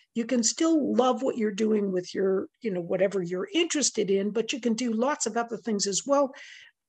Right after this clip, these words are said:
But that means you don't really put quite as much time or effort or focus into that thing as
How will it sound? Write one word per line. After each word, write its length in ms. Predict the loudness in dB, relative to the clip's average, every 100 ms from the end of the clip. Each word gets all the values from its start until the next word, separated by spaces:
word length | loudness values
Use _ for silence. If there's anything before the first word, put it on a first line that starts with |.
| _
But 200 | -2 0
that 260 | 0 2 4
means 340 | 6 6 4
you 180 | 2 2
don't 360 | 4 4 2 -2
really 440 | -4 -2 0 0 -2
put 240 | -6 -6 -6 -8
quite 420 | -16 -4 -2 2
as 180 | 2 0
much 380 | -4 -4 -6 -8
time 640 | -8 -4 -2 -2 -2 -4 -6 _ _ _ _
or 300 | -4 -2 -2 0
effort 440 | 0 2 -2 -6 -6
or 180 | -6 -6
focus 720 | -6 0 2 2 0 0 0
into 240 | 0 0
that 300 | 0 0 -2 _
thing 340 | -4 0 0 -2 0
as 500 | 2 4 2 0